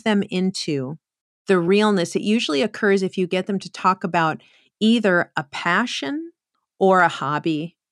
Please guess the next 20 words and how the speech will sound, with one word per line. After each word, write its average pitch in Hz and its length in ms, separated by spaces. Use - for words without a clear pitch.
And 214 140
they 208 100
start 226 280
to, - 100
"Oh, 285 280
when 247 120
I 320 200
follow 285 340
the 220 120
Red 277 240
Sox, 202 380
la, 294 260
la, 359 100
la, 302 140
la, 254 100
la, 269 160
la, 262 140
la." 196 200
And 214 120
this 208 180